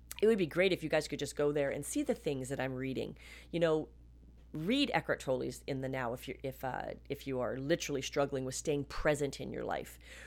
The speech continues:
Right now, that is something I'm practicing greatly. I am practicing and staying in the moment,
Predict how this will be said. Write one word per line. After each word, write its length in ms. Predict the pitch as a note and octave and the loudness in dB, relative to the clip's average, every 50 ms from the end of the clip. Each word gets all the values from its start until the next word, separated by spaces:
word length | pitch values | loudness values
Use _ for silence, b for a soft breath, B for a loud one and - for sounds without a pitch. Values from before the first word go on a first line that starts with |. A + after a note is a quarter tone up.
| B B B | B B B
Right 320 | D3+ F#3 G3 A#3 - - | 6 6 6 6 6 2
now, 280 | G#3 G3 F#3 F#3 F#3+ F#3+ | 0 0 2 2 2 0
that 280 | D#3+ C#3+ E3 E3+ F3+ | 2 2 4 4 4
is 100 | F3+ E3+ | 2 0
something 340 | - E3+ D3 - - D3 D3 | -2 -6 -6 -4 -4 -4 -2
I'm 160 | C#3+ C#3 C#3+ | -2 -4 -6
practicing 800 | C#3 - - C3+ D3 - - - - - - C#3+ C3+ C3+ C3 C3 - - | -8 -6 -6 -6 -6 -6 -10 -12 -12 -6 -4 -4 -4 -4 -8 -10 -12 -16
greatly. 640 | - - B2 B2+ A#2 - - - A#2 - - C3+ - B B B B B B | -14 -6 -4 -4 -4 -4 -6 -10 -10 -10 -12 -14 -18 B B B B B B
I 100 | D#3 E3 | 0 2
am 140 | D#3+ D#3 E3 | 2 2 0
practicing 640 | - - G3 G3 A3+ - - B3 - - A3 G3+ | 0 2 2 2 2 2 -4 -6 -4 -4 -2 -2
and 100 | F#3 E3+ | -2 -4
staying 360 | - - - E3 D#3 D#3 D3+ | -6 -2 0 0 0 0 0
in 180 | - - D3+ C#3+ | -2 -4 -2 -2
the 60 | C#3+ | -2
moment, 540 | C#3 C#3 C#3 D3 D#3 E3+ F#3 G3 G3+ G3+ - | -2 0 0 2 2 2 0 -2 -4 -4 -8